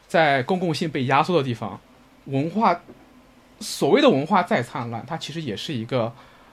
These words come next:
庞大的尸体上面的霉斑。我相信在此时此刻的当下，相信大家其实对它是有感知的。当我们看到一些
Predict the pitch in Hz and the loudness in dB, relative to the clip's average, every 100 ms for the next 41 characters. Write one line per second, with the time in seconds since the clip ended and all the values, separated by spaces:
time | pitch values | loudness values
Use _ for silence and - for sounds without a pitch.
0 | _ _ - 123 113 147 139 113 - 147 | _ _ -8 -4 0 4 4 2 -6 -10
1 | 131 113 117 113 104 104 104 107 101 123 | -10 -8 -6 -6 -6 -6 -6 -8 -10 -14
2 | _ _ - _ 135 131 180 202 202 156 | _ _ -20 _ -4 0 2 2 0 0
3 | 165 - 104 131 - 127 160 120 147 170 | -2 -2 -6 -6 -8 -8 -6 -4 -4 -4
4 | 170 120 - - _ _ _ - 214 220 | -2 -4 -6 -20 _ _ _ -4 0 0
5 | 190 185 135 131 135 139 _ _ _ _ | 0 0 0 -2 -4 -4 _ _ _ _
6 | - 170 226 214 208 180 180 202 135 180 | -8 -6 -6 -4 -4 -6 -8 -8 -8 -8
7 | - 107 - 104 131 - _ _ _ _ | -10 -12 -16 -16 -16 -20 _ _ _ _
8 | _ _ _ - 220 214 123 131 - 208 | _ _ _ 2 4 4 0 -4 -2 2
9 | 190 156 139 127 - 147 156 | 2 2 0 -4 -4 -4 -6